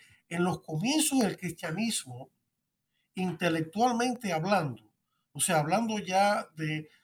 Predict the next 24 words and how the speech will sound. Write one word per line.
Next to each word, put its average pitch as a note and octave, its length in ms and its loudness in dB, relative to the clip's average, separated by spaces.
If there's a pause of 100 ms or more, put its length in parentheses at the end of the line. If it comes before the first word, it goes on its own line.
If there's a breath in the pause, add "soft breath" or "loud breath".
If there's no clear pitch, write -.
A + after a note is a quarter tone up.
a D#3 120 -2
nivel D#3 440 0
de G3+ 80 -2
las D#3+ 240 -4
ideas, F3 640 -2 (300 soft breath)
de C#3 80 -8
las C3+ 220 -2
doctrinas, E3 960 -4 (560)
los E3+ 460 0 (120)
primeros A3+ 540 2
cristianos F#3+ 720 -2
sabios, C#3+ 680 2 (360)
los D3+ 120 -6
que D#3+ 120 -4
llamamos F#3+ 340 2
los E3 160 -2
padres F#3+ 340 0
de F#3 80 -2
la D#3+ 140 -4
iglesia, E3+ 520 -8 (540)
es F3+ 160 -2
decir, F#3+ 580 0 (480)
eh, E3 200 -4
aquellos G3+ 680 0